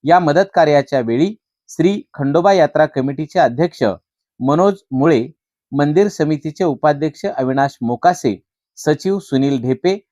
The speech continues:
विश्वस्त शशिकांत मोकाशे, अमोल मोकाशे, पुजारी दिवाकर मोकाशे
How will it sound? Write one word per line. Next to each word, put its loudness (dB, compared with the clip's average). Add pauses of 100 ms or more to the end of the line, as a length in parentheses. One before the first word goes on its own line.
(220)
विश्वस्त -2 (720)
शशिकांत 0
मोकाशे, -2 (260)
अमोल 2
मोकाशे, -2
पुजारी 0
दिवाकर 0
मोकाशे -2